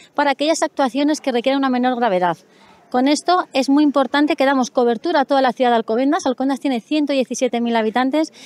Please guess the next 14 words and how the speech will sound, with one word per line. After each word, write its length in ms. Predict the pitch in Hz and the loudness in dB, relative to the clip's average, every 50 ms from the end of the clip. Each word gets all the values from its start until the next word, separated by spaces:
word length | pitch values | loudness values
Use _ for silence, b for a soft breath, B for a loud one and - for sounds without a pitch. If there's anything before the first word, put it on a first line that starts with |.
| B B B B | B B B B
y 80 | B 285 | B 0
esta, 220 | 262 - 311 269 - - - | 2 2 -2 -4 -4 -4 -4
esto 200 | 277 - - 294 | -2 0 2 2
va 60 | 294 | 4
a 40 | 285 | 4
dar 100 | 277 269 | 2 2
cobertura 420 | - 269 254 247 - 302 311 311 - | 2 2 2 2 2 0 0 2 2
tanto 220 | 269 247 233 240 | 0 0 0 0
al 60 | 233 | 0
vecino 340 | 226 220 - 294 320 339 311 | 0 0 0 2 2 2 2
que 80 | 320 302 | 2 2
vive 100 | 285 285 | 2 2
en 80 | 269 | 2
urbanizaciones, 800 | 269 247 269 254 247 214 247 240 233 285 302 311 339 359 349 - | 0 0 0 0 0 0 -2 -2 0 0 0 0 0 0 -2 -6